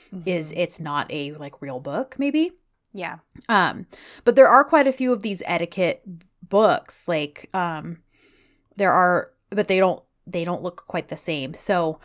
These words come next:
Speaker 1: um, it, it was interesting. I got, a f-, people sent me a few different ones, but none of them quite matched that. So basically we've decided, like, he's reading from an etiquette book. Um, one's, like, an ed-, the closest one looks like it's one from,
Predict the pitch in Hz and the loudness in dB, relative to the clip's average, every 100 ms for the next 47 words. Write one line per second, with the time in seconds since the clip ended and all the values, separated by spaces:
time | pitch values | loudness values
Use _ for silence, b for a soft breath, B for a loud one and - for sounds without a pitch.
0 | b b b - 185 165 - - _ _ | b b b -4 -2 -2 -6 -14 _ _
1 | _ _ _ _ _ _ _ _ 196 180 | _ _ _ _ _ _ _ _ 4 6
2 | 170 - _ _ _ _ - - _ _ | 4 -2 _ _ _ _ -20 -20 _ _
3 | _ 196 175 175 175 175 - 165 151 156 | _ 0 0 0 -4 -4 -8 -6 -4 -4
4 | - 165 - - - 202 185 185 175 170 | -4 -8 -10 -16 -8 -4 -4 -4 -6 -6
5 | 165 180 165 175 147 151 - 170 160 175 | -6 -4 -4 -4 -6 -6 -6 -4 -4 -4
6 | 180 185 165 147 139 - 143 - - 170 | -4 -4 -4 -4 -8 -6 -6 -4 -2 -2
7 | 139 - 185 170 180 170 151 147 135 135 | -2 -6 -6 -6 -8 -8 -8 -10 -12 -16
8 | - - - - - 170 - 139 131 135 | -20 -20 -18 -14 -10 -8 -6 -6 -8 -10
9 | 127 117 - b b b b 240 240 233 | -10 -12 -16 b b b b 0 2 2
10 | 277 277 262 240 170 170 165 180 151 147 | 4 4 4 2 2 -2 -4 -4 -4 -4
11 | 143 - - b b b b b 196 175 | -4 -6 -16 b b b b b -2 0
12 | 180 220 254 247 214 185 170 170 - 185 | 4 6 8 6 4 2 0 -2 -2 -2
13 | - 233 247 254 262 233 226 196 - 202 | 2 4 2 2 0 2 0 0 -2 -2
14 | 190 185 202 180 170 | -2 -2 -2 0 -2